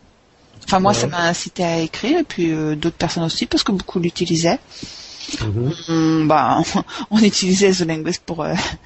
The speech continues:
Speaker 1: <laughs> corriger, euh,
Speaker 2: Ouais.
Speaker 1: ce que l'on mettait. Et
Speaker 2: Mhm.
Speaker 1: puis, euh, ça permettait de se faire des amis et de communiquer avec les autres.
Speaker 2: Ouais.
Speaker 1: Donc, et par la suite, dans des discussions, euh, je les ai, hum,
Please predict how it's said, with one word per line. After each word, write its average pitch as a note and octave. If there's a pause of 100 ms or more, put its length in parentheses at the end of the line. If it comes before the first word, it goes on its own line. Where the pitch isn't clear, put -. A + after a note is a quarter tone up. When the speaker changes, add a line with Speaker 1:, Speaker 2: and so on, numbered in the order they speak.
Speaker 1:
<laughs> -
corriger, E3+ (800)
euh, A2+
Speaker 2:
Ouais. D3
Speaker 1:
ce -
que -
l'on E3+
mettait. E3+ (640)
Et F3
Speaker 2:
Mhm. -
Speaker 1:
puis, E3+
euh, E3
ça -
permettait E3+
de E3+
se -
faire E3
des D#3+
amis E3+
et -
de F3+
communiquer E3
avec E3+
les G3+
autres. D#4 (680)
Speaker 2:
Ouais. A2 (260)
Speaker 1:
Donc, -
et -
par E3+
la C#3
suite, -
dans F3
des E3
discussions, G3+
euh, D3+ (1000)
je E3
les D#3
ai, D3+
hum, -